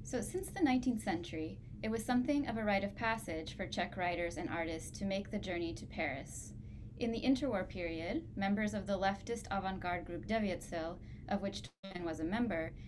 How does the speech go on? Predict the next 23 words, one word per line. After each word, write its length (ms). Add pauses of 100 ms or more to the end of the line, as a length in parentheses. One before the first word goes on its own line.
(120)
made 160
repeated 540
and 120
at 100
times 280
lengthy 400
visits 480
to 100
Paris, 680
and 120
their 120
adventures 680
are 100
well 160
documented 840 (280)
in 140
the 40
books 460
and 120
magazines 600
that 120
they 100
published. 680